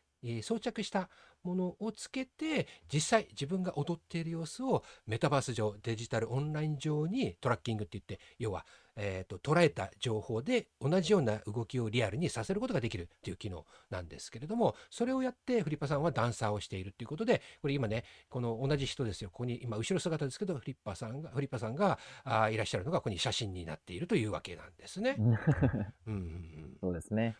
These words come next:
Speaker 1: はい。
Speaker 2: はい。
Speaker 1: そういう活動、
Speaker 2: 踊らせていただいてます。
Speaker 1: そういう活動をしているダンサーさんというわけなんです。ね、ちょっと、えー、こうかな。うん、な感じですね。で、もうちょっとね、写真ちょっと、そしたら、パパーっとさっさっと行ってみようかなと思うんですけども、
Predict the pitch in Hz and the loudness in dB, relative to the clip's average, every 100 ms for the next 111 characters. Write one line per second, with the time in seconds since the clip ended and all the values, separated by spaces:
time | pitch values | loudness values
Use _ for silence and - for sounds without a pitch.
0 | - - 110 - - - 143 95 98 92 | -4 2 2 0 -8 -4 0 4 6 6
1 | 98 95 95 - 98 101 - 123 110 110 | 4 2 2 0 -4 -4 -4 -2 0 0
2 | 107 120 110 - 135 185 - 98 85 85 | -2 -2 -4 0 0 2 2 2 0 -4
3 | 76 - - 98 82 78 78 - - - | -6 -8 -8 -6 -6 -8 -12 -14 -16 -14
4 | - - _ - _ _ - 127 127 - | -14 -16 _ -20 _ _ -8 -6 -6 -10
5 | - - 76 85 - - 190 226 104 92 | -12 -16 -14 -14 -16 -14 -14 -10 -10 -10
6 | 78 101 98 82 76 175 190 170 185 226 | -10 -8 -8 -10 -10 -6 -2 0 2 2
7 | 277 104 101 - 104 110 98 101 - 98 | 0 -4 -4 -4 -6 -6 -8 -10 -10 -12
8 | - 107 - 85 - _ - - 113 117 | -10 -8 -6 -8 -10 _ -8 -4 -2 -4
9 | - - 110 - 113 - 80 - 101 92 | -4 -8 -8 -6 -6 -6 -12 -14 -16 -10
10 | 90 87 92 90 82 85 87 - - 110 | -10 -10 -12 -14 -14 -16 -18 -20 -20 -20
11 | - 123 143 123 | -18 -10 -2 -2